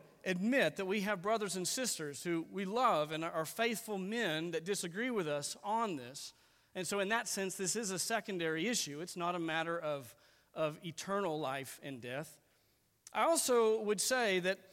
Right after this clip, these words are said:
the Bible does, in fact, give us clarity when it comes to the structure of the local church. And we ought to take that seriously. I mean, just think about the implications of what we said last week, and that is that God has given to the church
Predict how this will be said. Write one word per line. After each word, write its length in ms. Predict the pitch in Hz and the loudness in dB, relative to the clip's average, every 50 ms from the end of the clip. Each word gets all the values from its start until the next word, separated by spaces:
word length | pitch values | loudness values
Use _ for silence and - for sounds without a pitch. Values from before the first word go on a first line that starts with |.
| - - - _ _ _ _ _ _ _ - 196 | -20 -20 -20 _ _ _ _ _ _ _ -6 -2
the 120 | 185 196 | 0 4
Bible 300 | 175 254 269 269 262 269 | 6 6 6 6 6 4
does, 520 | 196 226 262 285 311 262 190 156 131 - | 4 6 6 8 8 8 6 4 0 -2
in 160 | 233 175 170 147 | -4 -4 -4 -2
fact, 460 | - 170 151 135 123 123 - - 160 | 0 0 0 0 0 -4 -10 -8 -2
give 200 | 180 202 185 180 | 0 0 2 2
us 160 | 180 156 - | 2 0 0
clarity 640 | - - - 208 202 202 208 196 180 160 131 104 - - _ _ _ - | -4 -4 0 2 2 2 4 2 0 -2 -4 -8 -10 -20 _ _ _ -6
when 120 | 185 185 | -6 -4
it 120 | 202 196 - | -4 -4 -6
comes 260 | - 208 220 220 - | -4 -4 -4 -4 -4
to 120 | - 220 | -6 -6
the 80 | 196 202 | -4 -4
structure 640 | - - - 208 202 190 - - 180 170 160 165 - - | -4 -2 0 0 0 0 -2 -4 -4 -4 -4 -4 -8 -8
of 220 | - 170 165 160 151 | -4 -2 -2 -2 -2
the 80 | 165 | -4
local 300 | 160 165 156 147 160 175 | -2 -2 -2 -2 -4 -8
church. 480 | 143 - 208 214 196 147 - - - - _ _ _ _ _ _ _ _ - - | -6 -4 -4 -4 -4 -4 -8 -14 -16 -18 _ _ _ _ _ _ _ _ -8 -6
And 120 | 190 202 | -2 2
we 80 | 226 254 | 4 4
ought 100 | 254 254 | 4 4
to 80 | 240 | 4
take 340 | - - 214 214 214 - - | 2 2 4 4 2 2 2
that 300 | 190 175 165 170 - - | 2 2 2 2 0 -2
seriously. 720 | - - 247 247 247 240 220 165 147 139 - 143 123 110 - _ _ _ _ _ _ - - - - - | 0 2 2 2 2 2 2 2 0 -2 -4 -6 -8 -10 -12 _ _ _ _ _ _ -20 -20 -8 0 2
I 80 | 220 | 2
mean, 160 | 240 254 240 | 4 4 2
just 200 | 214 311 330 - | 2 2 2 2
think 160 | - 349 320 320 | 2 0 -2 0
about 260 | 277 294 269 - - | 2 2 2 2 0
the 120 | 233 226 | -2 -2
implications 680 | 220 208 - 220 - - 214 208 208 - - 220 202 180 | -2 -2 -2 -4 -4 -2 -2 -2 -2 -2 -2 -4 -2 -2
of 160 | 202 185 160 | -2 -2 -2
what 180 | 170 196 214 - | -2 -4 -2 -2
we 120 | 202 202 | -2 -2
said 280 | 185 - - 160 156 156 | -2 0 0 0 0 2
last 440 | 160 165 185 196 214 202 - - - | 4 6 6 6 6 4 2 -2 -4
week, 280 | 175 156 147 156 - | -4 -4 -4 -4 -4
and 100 | 175 170 | -2 0
that 160 | 190 226 262 202 | 2 2 2 2
is 180 | 190 185 156 | 0 -2 -2
that 240 | 165 170 - 143 147 | -4 -8 -8 -6 -2
God 340 | 160 175 196 214 240 247 220 | 2 4 6 6 6 4 2
has 320 | 165 147 220 214 185 175 | 0 -2 -2 -2 -2 -4
given 360 | 151 165 220 240 247 254 233 - | -4 -4 -4 -2 -2 -2 -4 -4
to 180 | - - 233 | -4 -4 -4
the 80 | 202 202 | -6 -6
church 600 | - - - 196 165 151 165 185 - - - - | -6 -6 -4 -2 -2 -2 -2 -4 -6 -12 -12 -14